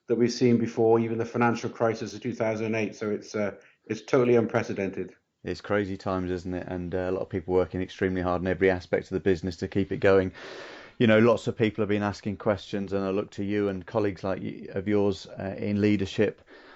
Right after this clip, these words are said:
Speaker 2: uh, and there's some fairly fundamental questions people are asking at this time, you know, relatively early into the, into the crisis, but people are saying, you know, lots of people are being asked to come into work, into the operations,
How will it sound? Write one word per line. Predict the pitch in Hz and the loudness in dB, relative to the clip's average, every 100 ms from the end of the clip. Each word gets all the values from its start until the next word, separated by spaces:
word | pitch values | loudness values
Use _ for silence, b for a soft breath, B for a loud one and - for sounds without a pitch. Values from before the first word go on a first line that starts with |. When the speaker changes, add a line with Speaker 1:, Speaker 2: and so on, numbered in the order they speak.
| B - | B -2
Speaker 2:
uh, | 101 98 98 98 - | 2 2 2 0 0
and | 98 104 | 0 2
there's | 107 98 | 4 2
some | - 104 | 0 -2
fairly | - 120 113 | 2 4 4
fundamental | 110 117 107 107 110 101 | 4 4 4 2 0 -2
questions | 101 117 104 - 107 | -4 -2 -2 -2 -6
people | - 110 107 | -2 -2 2
are | 107 | 2
asking | 117 - 117 | 0 -2 -4
at | 95 | -2
this | 95 - | -4 -4
time, | 98 87 | -4 -4
you | 95 | -2
know, | 92 101 | -2 -2
relatively | 82 107 113 - 101 101 | -2 0 0 0 0 2
early | 104 98 | 4 2
into | 104 113 - | 2 0 0
the, | 92 87 | 0 0
into | 101 98 - | -4 -6 -2
the | 95 | -2
crisis, | - 95 92 - 98 | 0 -4 -4 -6 -8
but | - 98 - | -4 -4 -4
people | 107 101 | -6 -4
are | 101 | -4
saying, | - 101 101 98 B B B B - | -2 -2 -2 -6 B B B B -2
you | 107 | 4
know, | 98 | 6
lots | 104 - | 6 2
of | 120 | 0
people | 117 110 107 | 0 2 4
are | 104 | 2
being | 92 104 104 | 4 2 4
asked | 101 92 | 0 -2
to | - | -4
come | 107 101 | -4 -4
into | 95 | -2
work, | 98 104 101 98 | 2 4 2 -2
into | - | 0
the | 104 | 2
operations, | 95 101 98 101 - 104 101 - | 2 2 2 2 0 -4 -4 -8